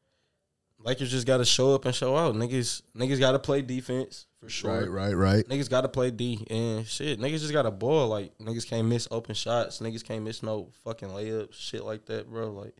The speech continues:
Speaker 2: Next game, where that bitch at?
Speaker 1: next game in L A.
Speaker 2: It's in L A?
Speaker 1: Yeah.
Speaker 2: Oh, okay, okay, okay.
Speaker 1: Next game in L A.
Speaker 2: What you think? How you, what you, what you predict? How you feel it's gonna go?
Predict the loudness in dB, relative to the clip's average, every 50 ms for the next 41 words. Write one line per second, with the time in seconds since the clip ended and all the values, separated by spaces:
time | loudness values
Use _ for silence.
0 | _ -14 -2 4 8 10 12 12 12 12 12 12 12 12 12 12 10 10 10 8
1 | 6 6 4 0 0 _ _ _ _ _ _ _ -4 -2 0 2 2 2 2 2
2 | 0 0 2 2 0 -2 -4 -8 _ _ _ -10 -4 -2 0 2 4 6 8 8
3 | 6 6 0 -8 -6 -4 -4 -2 -2 0 2 2 2 2 2 0 0 0 2 2
4 | 2 4 4 2 2 2 2 4 2 2 2 0 -2 -2 -2 -4 -4 -4 -6 -6
5 | -8 -12 _ _ _ _ _ _ _ 2 4 4 6 6 6 6 6 8 8 8
6 | 8 8 6 6 6 6 6 6 6 6 6 6 4 4 2 0 2 4 4 4
7 | 4 4 2 2 4 4 4 6 6 4 6 4 4 4 4 4 4 2